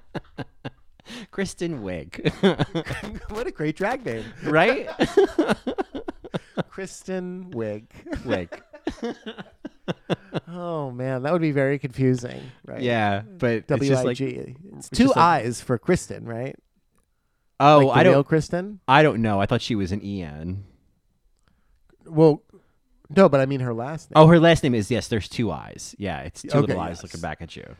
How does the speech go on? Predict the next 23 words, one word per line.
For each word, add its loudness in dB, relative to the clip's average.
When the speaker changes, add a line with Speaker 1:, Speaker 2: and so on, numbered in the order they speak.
Speaker 1:
Yeah. -18
Speaker 2:
Right. -12
<laughs> -20
So, -12
so -6
the -2
drag 2
queen -6
would -6
just -12
be -12
one -8
eye. -20
Speaker 1:
It, -2
that's -2
what -2
it -8
is. -10
It's -12
just -10
one -6
Speaker 2:
Yeah. -14
Speaker 1:
eye. -12